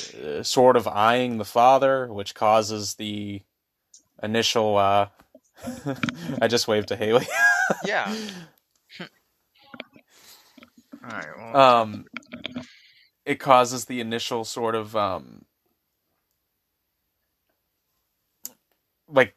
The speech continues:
Speaker 1: s-, she's, the, the friend seems like she's kind of eyeing the father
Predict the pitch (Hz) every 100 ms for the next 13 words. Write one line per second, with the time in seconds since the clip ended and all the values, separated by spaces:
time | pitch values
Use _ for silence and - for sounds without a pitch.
0 | _ 123 - - _ _ - - - -
1 | 170 170 - 117 131 - 123 143 - 226
2 | 202 131 76 64 - 156 160 151 135 117
3 | 120 - 117 101 110 120 113 107 113 98
4 | 78